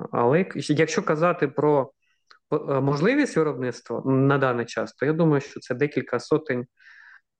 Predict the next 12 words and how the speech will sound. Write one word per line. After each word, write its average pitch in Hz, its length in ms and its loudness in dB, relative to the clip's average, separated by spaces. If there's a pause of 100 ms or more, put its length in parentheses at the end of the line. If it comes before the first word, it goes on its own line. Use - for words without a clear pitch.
(180)
е, 123 280 2 (280)
е, 131 120 2
тобто 139 260 0
так, 117 240 0
десь 151 300 -4
до 156 200 4
сотні 180 800 0
стаканів 147 800 -2
на 135 120 0
місяць, 123 520 -8
не 135 100 4
більше. 120 380 -6